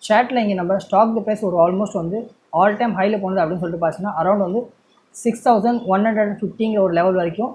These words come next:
ஹைல போயிருக்கு. அங்கேருந்து வெறும் just இங்க ஒரு near about ஒரு சொல்யூஷனா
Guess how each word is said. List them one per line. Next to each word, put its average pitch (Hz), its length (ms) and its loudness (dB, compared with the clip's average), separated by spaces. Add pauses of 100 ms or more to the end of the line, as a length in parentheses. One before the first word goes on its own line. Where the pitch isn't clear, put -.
(500)
ஹைல 196 280 4
போயிருக்கு. 147 340 0 (440)
அங்கேருந்து 220 440 2
வெறும் 226 240 2
just 202 300 -2
இங்க 190 160 2 (240)
ஒரு 180 180 -2
near 208 260 4
about 233 300 4
ஒரு 202 180 -2
சொல்யூஷனா 208 380 -2